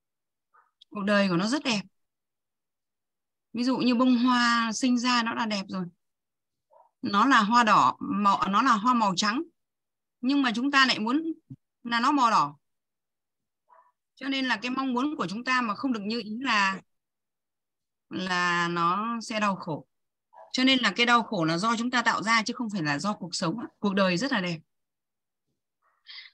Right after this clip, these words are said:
Thế thì khi mà con người ta đã trải qua rất nhiều những cái khổ đau trong cuộc sống này, thực ra là họ rút ra cái bài học trong cuộc sống. Và họ thì, thậm chí họ muốn là bảo con cái họ là không được như thế này, không được như thế kia.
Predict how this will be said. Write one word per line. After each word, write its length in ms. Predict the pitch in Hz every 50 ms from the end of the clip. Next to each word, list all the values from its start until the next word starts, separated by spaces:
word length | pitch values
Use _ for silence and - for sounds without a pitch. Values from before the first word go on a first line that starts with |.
| _ _ -
Thế 60 | 294 294
thì 260 | 330 254 226 208 196 - _ _
khi 180 | - 294 311 302
mà 140 | 277 240 208
con 220 | - 254 269 262
người 140 | 233 208 185
ta 400 | 202 233 247 240 240 233 226 - - _ -
đã 300 | 165 - - - 294 285 233
trải 260 | - 262 220 165 123 98 -
qua 180 | 226 233 226
rất 140 | 214 285 330
nhiều 260 | 311 240 208 185 170
những 200 | 165 165 175 208
cái 100 | 247 262 254
khổ 200 | - 233 170 151
đau 180 | 143 196 208 208
trong 160 | 214 208 190
cuộc 140 | 175 156 -
sống 220 | - 160 165 214
này, 140 | 220 170 - _ _ _ _ _ _ _ _ _ _ _ _ _ _
thực 120 | - 196
ra 220 | - 247 247 247 233
là 80 | 208
họ 240 | 190 175 208 185 185
rút 160 | 196 269 -
ra 120 | - - 262 -
cái 80 | 262 262
bài 160 | 233 202 180
học 140 | 180 196 165 -
trong 180 | 214 226 208
cuộc 160 | 196 165 151
sống. 200 | - 175 170 165 - - _ _ _ _ _ _ _ _ _ _
Và 120 | 208 202
họ 280 | 208 220 208 160 - 185
thì, 140 | 175 175 175 - _ _ 135 135 - _ _ _ _ _
thậm 100 | 214 175 180
chí 140 | - 220 269
họ 220 | 285 302 - -
muốn 200 | 196 190 208 269
là 240 | 311 247 202 175 175 - _ _ _ _
bảo 180 | - 185 175 151
con 220 | - 220 240 233
cái 220 | 220 208 196 226 269
họ 280 | 247 254 226 - -
là 260 | - 180 175 165 160 156 -
không 200 | - - 302 294
được 120 | 240 196 -
như 140 | 220 240
thế 100 | 226 269
này, 200 | 262 240 202 175
không 220 | 165 - - 269 262
được 80 | 208 180
như 120 | 208 233 220
thế 100 | - 254 -
kia. 140 | - 247